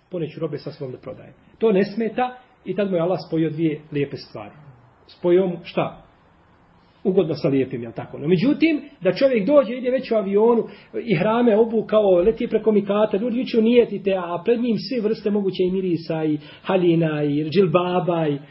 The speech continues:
Taj čovjek već pomiješao šta? Na samom početku pomiješao svoj i pokvario je svoj nijet ili ga je, ovaj, zamazao raznim nijansama,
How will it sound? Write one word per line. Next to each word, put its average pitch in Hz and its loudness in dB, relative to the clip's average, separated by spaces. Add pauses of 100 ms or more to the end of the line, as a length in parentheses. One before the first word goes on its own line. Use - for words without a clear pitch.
(1200)
Taj 202 0
čovjek 185 -2
već 233 -4
pomiješao 180 -2
šta? - -6 (420)
Na - -20
samom 277 0
početku 269 2
pomiješao 226 2
svoj 220 0 (260)
i 202 -4 (280)
pokvario 220 2
je 208 2
svoj 208 2
nijet 262 -2 (200)
ili 240 0
ga 233 4
je, 233 4 (240)
ovaj, 180 4
zamazao 202 2
raznim 190 2
nijansama, 208 -2